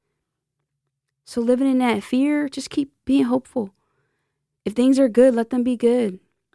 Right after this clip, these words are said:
Don't overthink it. Don't outthink it. Don't, don't, don't stress yourself out with the things that you don't have to,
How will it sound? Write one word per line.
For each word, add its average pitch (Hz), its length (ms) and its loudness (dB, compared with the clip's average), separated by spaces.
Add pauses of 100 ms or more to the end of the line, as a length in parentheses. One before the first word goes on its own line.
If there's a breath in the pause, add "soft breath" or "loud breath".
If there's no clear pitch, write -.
(140)
Don't 226 240 -2
overthink 247 600 0
it. 208 140 -6
Don't 220 240 -6
outthink 233 520 -6
it. 196 160 -4
Don't, 202 300 -2
don't, 214 340 -4
don't 208 200 0
stress 220 280 -4
yourself 214 340 -2
out 208 200 0
with 202 120 -6
the 196 80 -4
things 196 280 -2
that 190 180 -6
you 208 60 -6
don't 190 160 0
have 202 280 -4
to, 185 400 -2